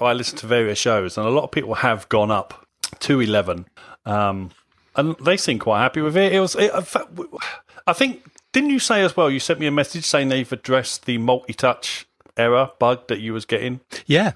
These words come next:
Speaker 2: I O S ten dot three dot three, the Beta five fixed this problem, wh-, which only existed in the ten point five iPad Pro, which is where multitasking would only work with Apple apps. So,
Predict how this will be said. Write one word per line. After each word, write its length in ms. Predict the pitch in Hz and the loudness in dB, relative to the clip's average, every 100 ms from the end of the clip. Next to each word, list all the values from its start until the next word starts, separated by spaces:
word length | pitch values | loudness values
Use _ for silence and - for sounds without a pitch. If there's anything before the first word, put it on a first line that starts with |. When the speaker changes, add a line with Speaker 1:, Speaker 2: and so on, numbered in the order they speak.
| - | 0
Speaker 2:
I 140 | 156 | 2
O 80 | 160 | 2
S 240 | 143 - | 0 -4
ten 300 | - 165 151 - | -2 0 0 -2
dot 180 | - - | -6 -2
three 140 | 143 | 0
dot 160 | 139 156 | 0 0
three, 260 | 131 131 | -2 -2
the 140 | 117 117 | -2 -2
Beta 260 | 147 - | 0 0
five 380 | - 147 120 117 | -2 2 2 0
fixed 380 | - - 151 - | -2 -4 -4 -2
this 120 | 143 | -4
problem, 380 | - 143 123 113 | 0 0 0 -2
wh-, 100 | 135 | -2
which 140 | 151 151 | 0 2
only 240 | 139 131 | 4 4
existed 420 | 120 127 120 127 | 2 0 0 -2
in 120 | 120 | -2
the 60 | 117 | -2
ten 240 | - 123 | -2 -2
point 220 | 113 123 117 | -2 -4 -2
five 400 | 120 117 110 - - _ _ | -2 0 -2 -8 -20 _ _
iPad 440 | - 110 110 104 - - | -6 -4 -4 -6 -8 -8
Pro, 340 | - 107 110 - - - - - | -4 -2 -4 -10 -16 -16 -10 -2
which 180 | 151 135 | 0 2
is 80 | |
where 140 | 127 131 | 2 4
multitasking 760 | 170 - - 127 - 127 110 | 2 0 0 0 0 -2 -2
would 140 | 113 123 | 0 2
only 280 | 131 127 127 | 2 2 2
work 420 | 131 117 110 - | 2 2 -2 0
with 120 | 131 | 0
Apple 240 | 151 - | 2 0
apps. 400 | 110 - - - - _ - - - | -2 -2 -8 -8 -8 _ -20 -20 -6
So, 340 | - 113 110 | 0 0 0